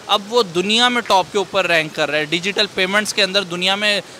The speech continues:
नंबर वन कंट्री है भारत, जो दुनिया की सबसे ज़्यादा डिजिटल पेमेंट्स कर रही है।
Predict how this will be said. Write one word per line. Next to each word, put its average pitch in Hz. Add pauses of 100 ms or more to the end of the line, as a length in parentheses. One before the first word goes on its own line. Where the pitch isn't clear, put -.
नंबर 208
वन 214
कंट्री 180
है 160
भारत, 143
जो 156
दुनिया 165
की 185
सबसे 202
ज़्यादा 170
डिजिटल 160
पेमेंट्स 151
कर 139
रही 131
है। 131